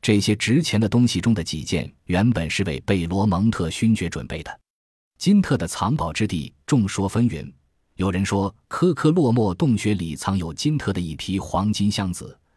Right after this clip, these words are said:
它位于尼加拉瓜和哥斯达黎加边境太平洋海岸的圣埃伦纳港湾。此外，有两个地方更有可能：一处是加拿大的奥克岛，又称橡树岛，位于新苏格兰南部。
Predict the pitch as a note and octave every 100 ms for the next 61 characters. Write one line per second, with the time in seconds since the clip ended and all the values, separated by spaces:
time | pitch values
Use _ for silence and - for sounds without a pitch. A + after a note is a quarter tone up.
0 | _ _ _ - G#2+ G#2 F2 F#2+ F2 G#2
1 | G2+ G2 G2 G2+ A#2+ A#2 B2 F2+ E2+ C3+
2 | B2 - G2+ F#2 F2+ G2 G2+ G2 B2+ B2
3 | G2+ E2 - - C#3 G#2 G#2+ F#2+ A2 -
4 | D2+ F#2+ F2 - - E3 B2 A#2+ A2 F2+
5 | A#2 F2 - C#2+ D#2 E2+ F#2+ - _ _
6 | _ _ _ - E2+ E2 - _ _ -
7 | A2 E3+ F#2 D#2+ D3 C#3+ B2+ G2 F2+ C3
8 | C#3 F#2+ G2 D#2 C2+ C#2+ - _ _ _
9 | _ - A2+ - A2 - F#2 - C#3+ A#2+
10 | G#2 A#2+ G2 G#2 A#2 G2 E2+ E2 - -
11 | _ - G2 F#2 A2+ A#2 - C3 F#2+ A2
12 | F2 E2 - _ _ G2 E2+ E2 - B2
13 | A#2+ - A2 - G2+ G#2+ E2+ F#2+ E2 E2+
14 | D2